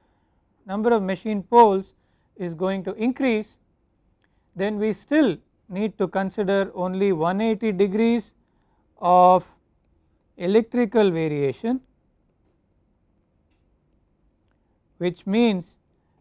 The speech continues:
that the theta r considered has to be basically the electrical angle of the rotor. So, if we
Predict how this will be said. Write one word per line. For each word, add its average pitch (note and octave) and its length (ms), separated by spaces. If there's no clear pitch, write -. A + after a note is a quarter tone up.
that F3 480
the F3 140
theta G#3 580
r G#3+ 360
considered D#3+ 800
has F#3+ 360
to G3 120
be F#3 240
basically D#3+ 800
the E3 220
electrical A3+ 880
angle F#3+ 580
of D#3+ 280
the C#3+ 120
rotor. D3 340
So, G3 280
if G#3+ 320
we G#3+ 320